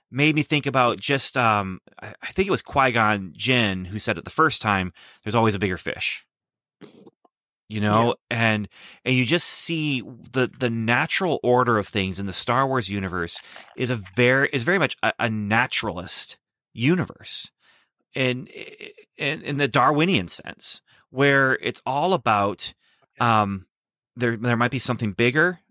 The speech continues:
Speaker 1: but it's all about just, uh, this is the way the universe works.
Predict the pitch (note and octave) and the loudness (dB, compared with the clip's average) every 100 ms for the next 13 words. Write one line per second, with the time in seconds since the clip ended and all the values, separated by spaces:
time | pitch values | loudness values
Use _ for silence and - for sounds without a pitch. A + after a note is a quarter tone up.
0 | _ A2 A2+ - - B2 C#3+ B2 A#2+ A2+ | _ -8 -8 -6 -2 0 2 2 2 0
1 | - A#2+ - - - _ _ _ _ A2 | -2 -2 -2 -2 -10 _ _ _ _ -4
2 | F#2+ - - _ _ A#2+ A2 C#3+ D3+ C3 | -2 -6 -12 _ _ -12 -2 0 0 -2
3 | B2 B2+ A2+ A2 A#2 _ _ _ _ _ | 0 2 4 2 -2 _ _ _ _ _
4 | G#2+ G#2+ A#2 A#2 A2 A2 G#2+ - - _ | -6 0 2 2 0 -2 -2 -4 -6 _
5 | _ _ _ G#2 G#2 F#2+ - - | _ _ _ -6 -2 -2 -2 -4